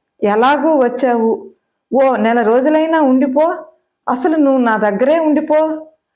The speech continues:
పేలవంగా నవ్వాను. "కొడుకు, కోడలు, మనవడు, మనవరాలు అందర్నీ చూసుకోవాలి.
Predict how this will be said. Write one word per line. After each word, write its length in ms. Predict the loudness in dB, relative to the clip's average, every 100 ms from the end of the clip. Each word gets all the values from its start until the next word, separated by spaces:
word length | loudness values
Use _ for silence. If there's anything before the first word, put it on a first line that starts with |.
| _ _ _ _ _ -2
పేలవంగా 600 | 0 0 0 2 2 0
నవ్వాను. 720 | 0 0 0 0 -2 -6 -14 _ _ _ _ _ _ -6
"కొడుకు, 560 | -2 0 0 0 0 0
కోడలు, 720 | 0 0 0 2 0 -2 -10 -18 _ _
మనవడు, 500 | 0 2 2 2 2
మనవరాలు 840 | 0 0 0 0 0 0 -2 -4 -8 -20 _ _
అందర్నీ 460 | -2 0 2 2 0
చూసుకోవాలి. 920 | 0 -2 -2 -2 0 0 0 -2 -6